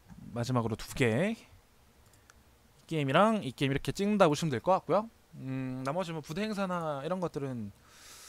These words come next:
잘 모르겠어요. 저 참여를 할지. 아마 저 영상 찍는다고 생각하면은 아마 끝까지 계속 쓸 것 같긴 한데, 음. 일단은,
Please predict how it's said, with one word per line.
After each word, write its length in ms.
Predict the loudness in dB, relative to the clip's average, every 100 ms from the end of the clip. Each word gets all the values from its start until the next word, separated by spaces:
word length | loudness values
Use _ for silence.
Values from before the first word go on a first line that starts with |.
| -20 -20 -20 -20 -2
잘 160 | 4
모르겠어요. 360 | 6 6 4 4
저 120 | 4
참여를 340 | 4 6 6 6
할지. 440 | 4 2 4 4 2 -6 -6 -20 -14
아마 280 | -4 0 2
저 160 | 2 0
영상 320 | 2 2 2
찍는다고 500 | -2 -2 2 4 4
생각하면은 600 | 4 2 2 2 2 0
아마 340 | 0 2 0
끝까지 680 | -2 -4 2 2 2 -2 -4 -10 -20 -20 -20 -20 -20 _ _ _ _ _ _ _ _
계속 200 | -2 -2
쓸 120 | -2
것 140 | 4 4
같긴 220 | 4 2
한데, 380 | 2 4 2 0 -10 -10
음. 280 | -8 -8 -10 -16 -20 -20 _ _ _ _ _ _ _ _ _ _ _ _ _ _ _ _ -20 _ _ _ _ -20 -8
일단은, 320 | 0 2 0